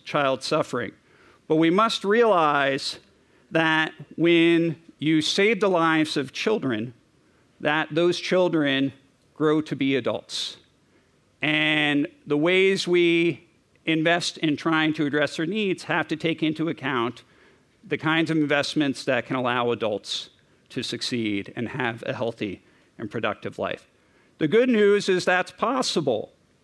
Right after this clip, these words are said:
What we're seeing now is the anomaly. For most of history, remember, these health improvements have led to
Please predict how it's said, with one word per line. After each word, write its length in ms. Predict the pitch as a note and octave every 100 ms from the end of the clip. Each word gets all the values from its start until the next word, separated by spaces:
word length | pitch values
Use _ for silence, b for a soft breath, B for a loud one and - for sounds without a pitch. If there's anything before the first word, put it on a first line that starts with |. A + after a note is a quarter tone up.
| _ _ _ _ _
What 180 | F3 G3
we're 120 | G3
seeing 320 | - B3+ A#3+
now 300 | F#3+ G3+ G3
is 140 | F3+ -
the 120 | F3
anomaly. 480 | F3+ G3 G3 D3+ B2
For 140 | E3+
most 340 | F3 G#3 -
of 80 | F#3
history, 440 | F#3+ G#3+ - G3 F3
remember, 460 | D#3+ D#3 D3+ D#3
these 220 | D3+ D3
health 260 | E3 D#3+ F#3
improvements 540 | G3 - C3+ C3+ D#3
have 220 | D#3+ D#3 A#2+
led 280 | C3+ C#3+ -
to 420 | C3 A#2+ B2